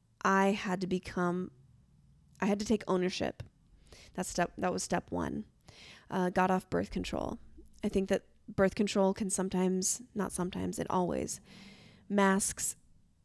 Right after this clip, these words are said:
can mask hormonal issues in the body. And that is its job, is to alter your natural hormones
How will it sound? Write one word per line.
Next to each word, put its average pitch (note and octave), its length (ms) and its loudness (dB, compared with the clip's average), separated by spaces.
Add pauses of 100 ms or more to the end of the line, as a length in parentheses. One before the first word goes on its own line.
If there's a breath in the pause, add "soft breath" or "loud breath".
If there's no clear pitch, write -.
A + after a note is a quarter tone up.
(720)
can G3+ 380 4
mask F#3 300 0 (140)
hormonal F#3 520 2
issues F#3 540 -2
in G3 160 -6
the F#3+ 80 -4
body. - 500 -6 (400 loud breath)
And F#3+ 440 0 (1700)
that G3+ 240 4
is G3+ 200 2
its - 180 -4
job, F#3 520 -2 (120)
is G3 220 0
to - 240 0
alter G#3+ 600 0
your G3 300 2
natural F3+ 440 0
hormones G3+ 760 0